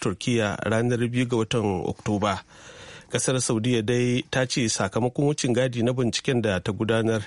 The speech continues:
na nuna cewa Khashoggi ya mutu ne bayan wani faɗan da ya kaure tsakaninsa da wasu mutanen da ya tar a cikin ƙaramin ofishin jakadancin Saudiya ɗin da ke Turkiya. Lauyan gwamnati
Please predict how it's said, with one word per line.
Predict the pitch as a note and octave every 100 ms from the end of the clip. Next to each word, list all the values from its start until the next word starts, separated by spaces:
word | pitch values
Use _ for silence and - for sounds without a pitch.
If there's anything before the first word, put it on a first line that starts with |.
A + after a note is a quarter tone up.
| - - - - -
na | F#2+
nuna | A2 B2+ A2+
cewa | - A#2+ A2+ A#2
Khashoggi | A2 G#2+ - C#3+ A#2
ya | A2+
mutu | G#2+ A2 E3+
ne | F#3+ G#3+ - - - - -
bayan | G#2+ A2 A2+ A2+ A2 A2+
wani | A#2 A#2 A2+
faɗan | A2 C#3 - G#2+
da | G#2 F#2+ F#2+
ya | G2
kaure | G#2+ A#2+ A#2+ A#2+
tsakaninsa | - - A2+ A2 C3 - B2 G2+
da | -
wasu | G#2 -
mutanen | A#2 B2 G#2+ A#2+ G#2+
da | G2
ya | G#2+
tar | A2 A#2+ A#2+
a | -
cikin | - - A#2+ A#2+
ƙaramin | A2 G#2+ A2+
ofishin | A#2+ G2 A2
jakadancin | A2 G#2+ A2 A2+ B2 -
Saudiya | G#2+ G#2+ G2+ C3 G#2+
ɗin | C#3 A2+
da | G2
ke | - G2 F#2 F2+ F2+
Turkiya. | - F#2 - G#2+ G2+ F2 - - - - - - - - -
Lauyan | A2+ B2 A#2+ G2+ F#2+
gwamnati | A2 B2+ - E3 C#3+